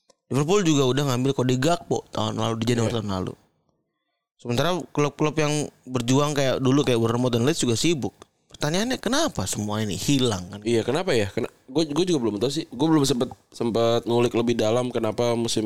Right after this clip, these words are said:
Speaker 2: ini tidak banyak yang
Speaker 1: Jadi sebenarnya ketika gue meriset ini, Ran,
Speaker 2: Hmm.
Speaker 1: gue agak sedikit kesel. Karena apa? Karena pertama itu, kok semuanya bahas Premier League?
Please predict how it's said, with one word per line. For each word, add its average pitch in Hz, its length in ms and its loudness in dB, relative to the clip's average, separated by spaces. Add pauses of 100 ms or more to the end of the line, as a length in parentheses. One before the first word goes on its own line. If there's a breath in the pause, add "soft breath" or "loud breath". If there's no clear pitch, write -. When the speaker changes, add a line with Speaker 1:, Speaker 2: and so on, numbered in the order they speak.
Speaker 2:
ini 107 300 -2
tidak 92 260 0
banyak 92 320 0
yang 87 240 -2
Speaker 1:
Jadi 180 220 2
sebenarnya 202 420 0
ketika 175 300 0
gue 160 160 0
meriset 151 320 0
ini, 127 180 0
Ran, 160 300 0 (160)
Speaker 2:
Hmm. - 180 -20
Speaker 1:
gue 147 320 0
agak 147 300 2
sedikit - 260 0
kesel. 131 400 0 (1080)
Karena 170 380 0
apa? 208 240 -4
Karena 185 260 0
pertama 135 640 -2 (320)
itu, 208 480 0 (1200)
kok 233 160 0
semuanya 202 460 2
bahas 147 240 2
Premier 160 340 0
League? 185 220 0